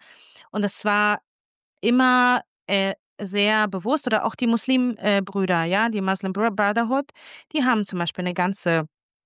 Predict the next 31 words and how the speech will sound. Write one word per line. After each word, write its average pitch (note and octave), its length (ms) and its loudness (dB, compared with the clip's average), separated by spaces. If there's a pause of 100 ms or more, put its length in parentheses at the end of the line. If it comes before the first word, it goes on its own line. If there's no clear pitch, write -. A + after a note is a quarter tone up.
(240)
eine F#3 140 4
ganze E3+ 320 -2
Ausbildungs-, F#3+ 880 0
äh, F#3 260 0
ähm, E3+ 1200 -6 (400)
äh, G3+ 200 -6
Stelle, E4 720 2 (240)
<laughs> - 260 -18
wenn C4+ 100 -2
man - 180 -4
das - 120 -6
so C4 100 0
sagen B3+ 500 -4
kann, - 260 -2 (720)
wo A#3+ 200 4
sie C#4 220 2
wirklich G#3+ 440 0
Menschen G3 460 0
ausbilden, G#3 840 0
wie G#3+ 200 2
sie, B3+ 340 0
wenn G3+ 160 2
sie G#3 60 -2
in G3+ 60 -2
der F#3 120 -2
Öffentlichkeit G3 640 -4
stehen, F#3+ 400 2
in A3+ 120 2
den A3+ 140 2
Medien F3 420 2
sind, E3+ 300 -2